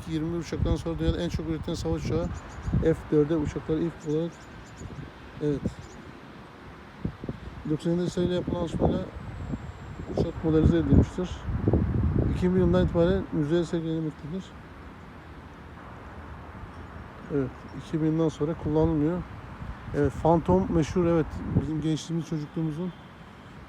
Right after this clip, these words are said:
Phantom bombardıman uçağı arkadaşlar. Evet, görünüşü bile çok etkileyici arkadaşlar. Görüyorsunuz, Phantom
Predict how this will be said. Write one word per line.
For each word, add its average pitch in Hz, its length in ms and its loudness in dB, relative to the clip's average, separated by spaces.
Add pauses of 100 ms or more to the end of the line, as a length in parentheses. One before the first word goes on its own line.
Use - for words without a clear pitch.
(100)
Phantom 160 400 0
bombardıman 156 520 0
uçağı 151 340 -4
arkadaşlar. 143 520 -6 (220)
Evet, 143 140 0 (100)
görünüşü 139 460 0
bile 165 200 0 (960)
çok - 140 -4
etkileyici 143 520 0
arkadaşlar. 143 400 -4
Görüyorsunuz, 160 560 -2
Phantom 160 440 -2